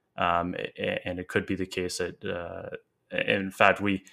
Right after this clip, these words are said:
we expect it to be the case that the, the companies who are licensed in that market, uh, who are capable operators, will have a tremendous opportunity in front of them. Uh, we think easily the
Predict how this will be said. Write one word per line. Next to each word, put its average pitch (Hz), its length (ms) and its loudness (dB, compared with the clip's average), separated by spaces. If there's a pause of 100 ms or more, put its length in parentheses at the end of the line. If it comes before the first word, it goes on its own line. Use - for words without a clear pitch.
(180)
we 110 100 6
expect 143 340 10
it 113 60 6
to 101 100 0
be 101 140 2
the 95 120 2
case 92 300 0
that 92 120 0 (220)
the, 92 680 0
the 98 100 -2
companies 92 480 -2
who 101 80 0
are 92 140 6
licensed 90 380 -2
in 85 80 -14
that 92 140 2
market, 90 500 0 (360)
uh, 90 220 2
who 104 80 2
are 101 160 10
capable 92 480 0
operators, 87 680 0 (340)
will 98 140 4
have 95 180 2
a 87 40 -10
tremendous 90 640 -2
opportunity 85 600 -6
in 82 80 -10
front 85 240 -10
of 87 60 -10
them. 85 100 -8 (580)
Uh, 90 180 6
we 104 120 2
think 98 260 0
easily 98 500 0
the 87 300 0